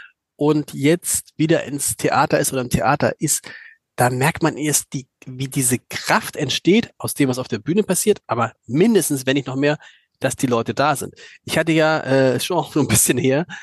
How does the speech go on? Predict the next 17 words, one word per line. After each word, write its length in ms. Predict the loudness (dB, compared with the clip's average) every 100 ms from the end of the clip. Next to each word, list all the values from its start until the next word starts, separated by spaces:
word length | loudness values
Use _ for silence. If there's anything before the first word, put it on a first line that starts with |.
| -20 -14 -2
ich 40 |
hatte 100 | 0
ja 120 | 2
im 100 | 0
Januar, 600 | 0 2 2 2 2 0
ähm, 420 | 0 0 2 -2 -2
die 100 | -4
Möglichkeit, 720 | -2 -4 -6 0 2 2 -2
äh, 260 | -2 -2 0
mit, 300 | -4 -6 -8
äh, 160 | -8 -2
Markus 360 | 0 0 0
Lanz 240 | 0 0 -2
im 120 | -2
Thalia-Theater 760 | 0 2 2 2 0 -2 -2
zu 140 | -10 -10
sein. 360 | -4 -2 -4